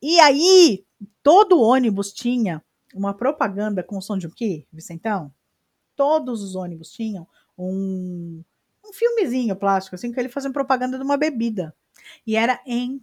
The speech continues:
todas as janelas. No último dia, eu falei pras meninas, "Alguém levanta", só tinha gente no ônibus. Aí eu falei, "Alguém levanta e fica na, entre a câmera, o motorista e eu,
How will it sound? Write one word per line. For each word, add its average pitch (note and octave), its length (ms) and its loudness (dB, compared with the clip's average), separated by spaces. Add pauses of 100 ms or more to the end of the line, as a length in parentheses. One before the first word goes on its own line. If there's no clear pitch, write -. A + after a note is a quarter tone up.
todas G3 480 -2
as F#3+ 200 -4
janelas. E3 600 -6
No G#3+ 120 -2
último C4 500 0
dia, F3 400 -4
eu F#3 120 -14
falei G3+ 200 -10
pras F#3+ 180 -16
meninas, F3 400 -14
"Alguém A3 280 -12
levanta", F#3+ 340 -8
só F#3 80 -10
tinha D#4+ 220 -12
gente G3+ 280 -10
no D#3+ 100 -10
ônibus. F#3 380 -12 (460)
Aí F#3+ 80 -8
eu F#3+ 40 -8
falei, F#3 180 -6
"Alguém F#3 260 -8
levanta G3 540 -6
e E3+ 40 -12
fica - 220 -18
na, F3+ 160 -14
entre G3 560 -6 (100)
a D#3+ 80 -16
câmera, F#3+ 800 -8
o A3 100 -8
motorista F#3+ 840 -8
e G3 280 -4
eu, A#3 240 -4